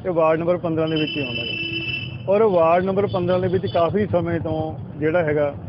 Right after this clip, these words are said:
ਪਾਣੀ ਬੜਾ ਖਰਾਬ ਆ ਰਿਹਾ ਸੀਗਾ। ਹੰਡਿਆਏ ਬਾਜ਼ਾਰ ਦੇ ਲੋਕਾਂ ਨੇ, ਫਰਵਾਈ ਬਾਜ਼ਾਰ ਦੇ ਲੋਕਾਂ ਨੇ, ਸਰਦ ਬਾਜ਼ਾਰ ਦੇ ਲੋਕਾਂ ਨੇ ਇਹ ਸ਼ਿਕਾਇਤ ਕੀਤੀ ਵੀ ਪਾਣੀ ਜਿਹੜਾ ਹੈਗਾ ਸਹੀ ਨਹੀਂ ਆ ਰਿਹਾ। ਇਸ ਕਰਕੇ ਵਾਰਡ ਨੰਬਰ ਪੰਦਰਾਂ ਦੇ ਜਿਹੜੇ ਸਾਡੇ ਐਮ ਸੀ ਨੇ ਸਰੋਜ ਜੀ, ਸਰੋਜ ਜਿੰਦਲ ਜੀ,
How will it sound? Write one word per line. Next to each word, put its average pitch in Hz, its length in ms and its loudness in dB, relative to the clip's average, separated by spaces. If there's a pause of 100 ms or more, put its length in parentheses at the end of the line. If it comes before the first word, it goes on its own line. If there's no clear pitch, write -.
(260)
ਪਾਣੀ 160 240 2
ਬੜਾ 170 220 2
ਖਰਾਬ 131 360 0
ਆ 139 140 2
ਰਿਹਾ 151 140 2
ਸੀਗਾ। 156 220 -4 (580)
ਹੰਡਿਆਏ 165 320 2
ਬਾਜ਼ਾਰ 165 260 2
ਦੇ 170 80 2
ਲੋਕਾਂ 165 360 2
ਨੇ, 165 140 -2
ਫਰਵਾਈ 156 400 2
ਬਾਜ਼ਾਰ 170 220 4
ਦੇ 160 100 2
ਲੋਕਾਂ 156 340 -2
ਨੇ, 160 140 -2
ਸਰਦ 160 260 2
ਬਾਜ਼ਾਰ 165 200 4
ਦੇ 165 60 2
ਲੋਕਾਂ 156 320 0
ਨੇ 151 140 -4 (420)
ਇਹ 175 100 4
ਸ਼ਿਕਾਇਤ 147 380 0
ਕੀਤੀ 156 360 -2 (420)
ਵੀ 165 100 2
ਪਾਣੀ 165 520 0 (100)
ਜਿਹੜਾ 165 200 2
ਹੈਗਾ 165 200 4
ਸਹੀ 156 240 2
ਨਹੀਂ 165 120 -2
ਆ 127 140 -2
ਰਿਹਾ। 123 160 -6 (540)
ਇਸ 165 240 2
ਕਰਕੇ 190 260 2
ਵਾਰਡ 165 300 4
ਨੰਬਰ 170 220 0
ਪੰਦਰਾਂ 165 380 0
ਦੇ 165 80 2
ਜਿਹੜੇ 170 220 2
ਸਾਡੇ 160 320 0
ਐਮ 147 180 -2
ਸੀ 156 140 -4
ਨੇ 156 120 -2
ਸਰੋਜ 147 360 0
ਜੀ, 135 140 -6 (600)
ਸਰੋਜ 156 260 2
ਜਿੰਦਲ 143 300 0
ਜੀ, 131 140 -6